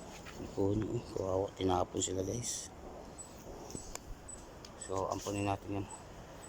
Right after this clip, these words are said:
Yun lang, guys. Maraming, maraming salamat. At, ah, ah, walang sawa sa panonood. At nagpapasalamat po ako sa mga, mga viewers natin, followers. Yan.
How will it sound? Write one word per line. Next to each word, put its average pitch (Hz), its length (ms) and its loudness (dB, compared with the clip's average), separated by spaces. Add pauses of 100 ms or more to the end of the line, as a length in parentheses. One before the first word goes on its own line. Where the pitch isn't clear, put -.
Yun 165 100 10
lang, 233 80 12
guys. 233 160 8
Maraming, 120 240 10
maraming 120 300 8
salamat. 131 320 8 (100)
At, 113 160 -4
ah, 107 440 8 (760)
ah, 107 240 6
walang 107 240 8
sawa 107 400 10
sa 107 240 6
panonood. 131 560 10 (160)
At - 160 0
nagpapasalamat 98 880 6
po 101 200 4
ako 98 120 -2
sa 101 120 2
mga, 98 260 4 (880)
mga 95 340 4 (140)
viewers 101 320 4
natin, 123 320 8
followers. 120 440 12 (120)
Yan. 98 140 6